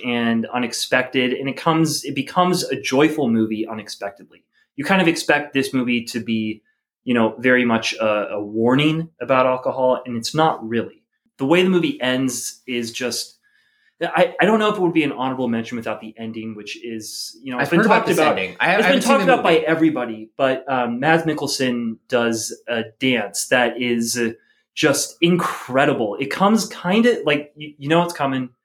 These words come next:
Speaker 1: What, it, it's, it's unexpected and it's just so full of life. I've never been really into dance. I've,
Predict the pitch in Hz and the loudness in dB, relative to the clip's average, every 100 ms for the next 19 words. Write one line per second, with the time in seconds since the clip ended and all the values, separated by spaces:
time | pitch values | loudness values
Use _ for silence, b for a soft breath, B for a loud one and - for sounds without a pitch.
0 | _ _ 139 151 - 180 180 165 - 160 | _ _ -2 -2 2 0 4 2 2 -4
1 | - - 180 185 - 156 151 151 147 147 | -4 0 0 0 -2 -2 0 -4 -4 -8
2 | - 147 - 170 170 196 190 - - 147 | -4 -4 0 2 2 2 -4 -6 0 2
3 | - 110 101 101 107 117 - - _ _ | 2 -2 -10 -12 -6 -6 -6 -18 _ _
4 | _ _ _ _ _ _ _ _ _ - | _ _ _ _ _ _ _ _ _ 2
5 | 254 262 196 185 202 175 - 147 147 147 | 4 6 4 6 6 4 2 0 2 2
6 | 143 120 123 127 127 135 - _ 110 110 | 2 0 -2 -2 -2 -4 -6 _ -8 -6
7 | 160 - - - - 131 | -6 -6 -8 -8 -6 -6